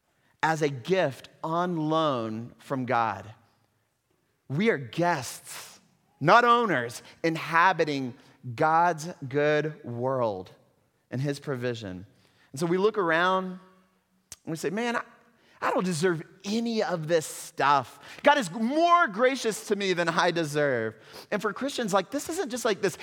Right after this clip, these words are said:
intellectual proposition. I mean, this is, is a deep soul, heart posture, right? It's a lens in which we imagine and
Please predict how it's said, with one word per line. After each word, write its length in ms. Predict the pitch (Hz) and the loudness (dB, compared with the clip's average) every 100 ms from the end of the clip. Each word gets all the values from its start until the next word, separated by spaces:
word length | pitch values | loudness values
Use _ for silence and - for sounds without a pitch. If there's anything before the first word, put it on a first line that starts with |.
| - | -2
intellectual 760 | 285 254 247 220 240 - 247 220 | 0 2 4 4 4 2 -2 -2
proposition. 960 | - 240 254 190 160 156 269 - 170 | 0 2 2 0 -4 -2 -4 -2 -4
I 40 | 180 | -4
mean, 120 | 208 | -4
this 180 | 302 277 | -8 -8
is, 120 | 208 | -6
is 140 | 175 | -6
a 80 | 165 | -6
deep 380 | 151 247 226 - - - | -6 -6 -6 -8 -20 -16
soul, 640 | - - 214 240 214 175 - | -16 -6 -2 2 0 -2 -10
heart 600 | - - 247 220 - - | -16 -6 -2 0 -2 -10
posture, 680 | - - 208 - - 123 107 | -14 -8 -8 -8 -6 -4 -4
right? 420 | 110 175 254 - - _ _ _ _ _ _ | -4 -6 -8 -12 -20 _ _ _ _ _ _
It's 160 | 180 180 | -2 2
a 60 | 208 | 2
lens 640 | 185 208 240 226 156 143 | 2 2 4 2 0 -2
in 140 | 170 | -2
which 300 | 170 196 - - - - | 0 0 -2 -12 -20 -6
we 280 | 165 202 190 | -2 0 0
imagine 800 | 170 170 185 202 226 190 165 135 | -2 -2 -2 2 2 0 -2 -2
and 240 | 135 127 | -4 -6